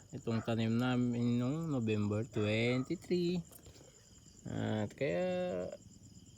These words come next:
alagaan nating mabuti, mga kabukid. Pumuporma na ang aming sibuyas. Ayan, oh.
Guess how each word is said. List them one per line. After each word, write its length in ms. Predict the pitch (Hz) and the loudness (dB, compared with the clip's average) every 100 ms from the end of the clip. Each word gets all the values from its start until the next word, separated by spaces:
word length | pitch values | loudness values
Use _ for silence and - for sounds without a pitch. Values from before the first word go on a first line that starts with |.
| - - 175 | -20 -6 4
alagaan 320 | 175 170 165 | 6 6 4
nating 240 | 151 143 | 4 4
mabuti, 400 | 135 107 104 98 - - - - - - | 2 2 0 -2 -4 -10 -20 -20 -14 -6
mga 240 | 117 113 - | -4 -2 -4
kabukid. 400 | 98 87 85 78 - - - - - - - | -4 -4 -6 -8 -12 -18 -20 -20 -20 -20 -14
Pumuporma 800 | - 104 104 - 117 156 175 175 | -6 -4 -4 0 0 2 0 0
na 480 | 165 160 160 160 151 - - | 2 2 2 0 -2 -8 -8
ang 120 | 127 107 107 | -6 -4 -2
aming 240 | 113 117 | 0 -2
sibuyas. 1400 | - 110 104 113 127 123 117 117 120 113 - - - - - - - - - - - 120 | -2 -4 -2 -2 0 2 0 0 -2 -4 -8 -12 -14 -16 -20 -20 -20 -20 -20 -16 -6 0
Ayan, 400 | 151 175 | 2 4
oh. 20 | 151 | 2